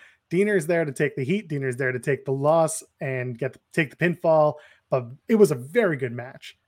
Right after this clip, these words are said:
and it was a lot of pre-match fighting, uh, just a, a whole lot of tandem offense from the Briscoes, a lot of really innovative stuff. Um, this is great news for Slammiversary to have the Briscoes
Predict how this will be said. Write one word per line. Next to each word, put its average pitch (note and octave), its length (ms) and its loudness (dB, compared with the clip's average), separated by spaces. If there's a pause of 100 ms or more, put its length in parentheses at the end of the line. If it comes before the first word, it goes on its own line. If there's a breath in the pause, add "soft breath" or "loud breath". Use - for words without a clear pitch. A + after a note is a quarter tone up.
and E3 160 0
it D3+ 40 -2
was C3+ 180 -2
a C#3 60 0
lot D3 180 2
of C#3+ 100 -6
pre-match F3+ 420 0
fighting, D#3+ 460 -4 (320 loud breath)
uh, C3 360 2 (380)
just F3+ 180 0
a, D3+ 120 0
a D#3 60 2
whole D#3+ 180 2
lot E3+ 200 4
of D3+ 80 -4 (160)
tandem E3+ 400 -2
offense D3+ 480 -2
from D3 140 -8
the C#3+ 60 -6
Briscoes, C3+ 520 -2
a B2+ 60 -4
lot C#3+ 180 2
of C3+ 100 0 (340 loud breath)
really E3 500 2
innovative D3+ 520 0
stuff. C3+ 480 -2 (360 soft breath)
Um, B2+ 340 -2 (180)
this D#3 220 -4
is D3 80 -4
great C#3 520 -2
news E3 220 -2
for - 120 -10
Slammiversary C#3 680 -4
to C3+ 80 -4
have B2+ 360 -2
the C3 80 -2
Briscoes D3 580 0